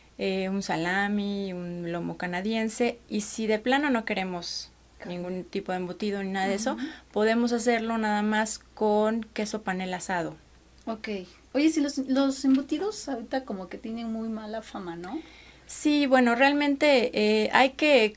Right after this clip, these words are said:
Speaker 1: cuidar muy bien, ¿no? El, el tipo de, de embutido. Hay infinidad de marcas en el mercado, pero
Speaker 2: Ujú.
Speaker 1: bueno, se tiene ya tan mala fama.
Speaker 2: Sí, que ya cualquier marca, por más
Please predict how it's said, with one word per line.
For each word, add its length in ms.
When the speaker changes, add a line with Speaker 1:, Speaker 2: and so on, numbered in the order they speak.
Speaker 1:
cuidar 520
muy 220
bien, 400
¿no? 220
El, 180
el 320
tipo 360
de, 340
de 100
embutido. 360
Hay 160
infinidad 380
de 80
marcas 420
en 80
el 80
mercado, 520
pero 240
Speaker 2:
Ujú. 60
Speaker 1:
bueno, 280
se 120
tiene 320
ya 240
tan 180
mala 280
fama. 420
Speaker 2:
Sí, 240
que 180
ya 180
cualquier 380
marca, 380
por 240
más 540